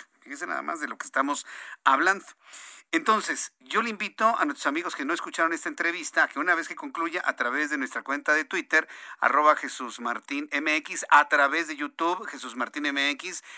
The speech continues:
a través de Spotify del Heraldo de México, volver a escuchar nuestro programa y escuchar esta importante entrevista sobre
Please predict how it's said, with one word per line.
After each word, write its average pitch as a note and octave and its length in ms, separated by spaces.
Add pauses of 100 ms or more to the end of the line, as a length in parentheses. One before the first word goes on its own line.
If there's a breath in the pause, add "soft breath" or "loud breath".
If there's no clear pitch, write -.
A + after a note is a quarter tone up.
(160 loud breath)
a C#3 120
través D#3+ 360
de F3+ 40
Spotify F3+ 880
del C3+ 200
Heraldo D#3 340
de C#3 100
México, C3 540 (480 soft breath)
volver D#3 480
a - 20
escuchar - 300
nuestro - 180
programa D3 300
y - 20
escuchar - 260
esta F#3 220
importante F#3 680
entrevista G3 680
sobre F#3 540